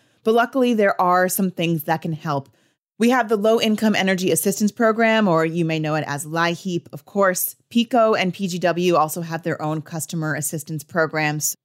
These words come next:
You can also find an energy coordinating agency center near you. Some of them even have free oil. They will help you walk through all of those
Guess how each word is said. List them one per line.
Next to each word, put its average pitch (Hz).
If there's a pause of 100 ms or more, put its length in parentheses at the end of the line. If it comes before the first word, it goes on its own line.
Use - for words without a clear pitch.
You 220
can 262
also 247
find 220
an 190
energy 202
coordinating 190
agency 196
center 202
near 190
you. 196
Some 208
of 196
them 202
even 180
have 170
free 180
oil. 190
They 196
will 208
help 196
you 196
walk 175
through 185
all 175
of 160
those 165